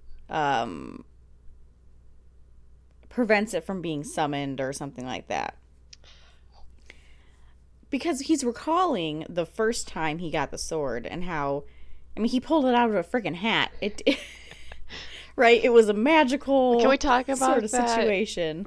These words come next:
Speaker 2: that the age-old magician's trick is to pull things out of a hat?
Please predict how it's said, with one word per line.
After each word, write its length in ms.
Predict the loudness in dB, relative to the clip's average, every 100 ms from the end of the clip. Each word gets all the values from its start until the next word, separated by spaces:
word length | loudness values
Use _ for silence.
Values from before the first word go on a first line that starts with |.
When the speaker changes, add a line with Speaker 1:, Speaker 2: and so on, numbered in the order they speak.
| -4
Speaker 2:
that 280 | -2 -2 -4 -14 -20 -20 -20 -20 -20 -20 -20 -20 -20 -20 -20 -20
the 520 | -8 -2 0 0 -2 -8 -18 -20 -20 -20 -20 -20 -20 -20 -20 -20 -20 -20 -4
age-old 540 | 0 2 2 2 2
magician's 720 | 2 -2 -2 -4 -2 -4 -6 -6
trick 320 | -6 -6 -6
is 120 | -8
to 100 | -8
pull 240 | -4 -2 -2
things 260 | -6 -8
out 160 | -6 -8
of 80 | -8
a 80 | -10
hat? 440 | -10 -10 -12 -14